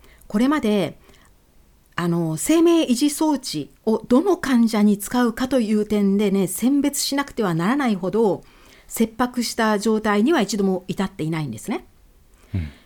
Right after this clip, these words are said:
Speaker 1: で、それでも、あの、コロナが発生したもう当初からね、トリアージっていう言葉が随分話題になったんです。で、それはなぜかと言いますと、イタリアの様子が世界的に報道されたからなんですね。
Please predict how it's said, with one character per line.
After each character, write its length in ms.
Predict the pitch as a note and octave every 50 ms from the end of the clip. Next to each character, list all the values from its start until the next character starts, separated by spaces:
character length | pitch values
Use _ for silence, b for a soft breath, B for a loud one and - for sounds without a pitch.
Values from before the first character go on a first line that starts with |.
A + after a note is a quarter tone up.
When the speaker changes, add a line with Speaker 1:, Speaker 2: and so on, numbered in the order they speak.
| B B -
Speaker 1:
で、 100 | G#3+ G#3
そ 280 | - - - - C#4+ D#4+
れ 80 | G#4
で 140 | G4+ A4+ A#4
も、 440 | F#4 D#4 D4 C#4 A3+ F3 D3+ - - -
あ 140 | - G3+ G#3
の、 140 | G3+ G3 G3
コ 220 | - - - G4+
ロ 120 | A#4 A4
ナ 140 | G4+ E4+ B3
が 80 | G3 E3+
発 200 | E3 F3 - -
生 220 | - C#4 C#4 C4+ C4
し 60 | C4
た 100 | C#4+ B3+
も 160 | A#3+ A3+ G#3
う 60 | G3+ -
当 200 | - F4+ G#4 G4
初 160 | - - F#3
か 120 | - -
ら 140 | E3 D#3 D#3
ね、 140 | D#3+ D#3+ D#3
ト 120 | - E3+
リ 160 | E3 G#3 C4+
ア 100 | D4+ D#4
ー 40 | D4
ジ 120 | - G3 D#3+
っ 20 |
て 180 | - - - D#3+
い 20 |
う 40 | D3+
言 180 | - - F3
葉 60 | D3+ D3+
が 100 | D3 C#3+
随 160 | G3 G#3+ A3
分 160 | G3 D#3+ D3+
話 140 | D#3 E3 E3
題 160 | F3+ F3 F3+
に 100 | F3 F3
な 100 | F3+ F3
っ 40 | F3
た 120 | - B2+
ん 60 | C3
で 80 | C3 B2+
す。 180 | - - - - b b b b b b b b b b b b b b b b b b
で、 80 | - G#3
そ 180 | G3 - - B3+
れ 80 | E4+
は 140 | F#4+ G4+ F4+
な 140 | F4+ G4+ G#4+
ぜ 100 | A4+ -
か 120 | - C4
と 80 | A3+ G3+
言 100 | G3 F#3
い 60 | F3+
ま 120 | F3 F3
す 140 | F3 - - _ -
と、 320 | - G3+ F#3+ E3+ C3+ - b b b b b b b b b -
イ 100 | - G3
タ 160 | G3+ - D#4
リ 160 | D#4+ E4 D#4 D#4+
ア 120 | D#4 C#4+
の 120 | C#4 C4+
様 200 | B3+ C4 C4 B3+
子 100 | B3+ -
が 220 | B3 A3+ A3 G#3+ G#3 G#3+ - _ _ _ _ -
世 160 | - - G#3+
界 160 | A#3+ A#3 A3
的 140 | - G#3 G#3
に 80 | G3+
報 180 | F#3 - G3+ F#3+
道 100 | F3+ F3
さ 140 | - F3 D3
れ 60 | -
た 100 | D3 C3
か 80 | - C#3
ら 80 | C3+
な 80 | B2+ -
ん 60 | -
で 60 | -
す 100 | - -
ね。 180 | A#3+ E4+ F#4+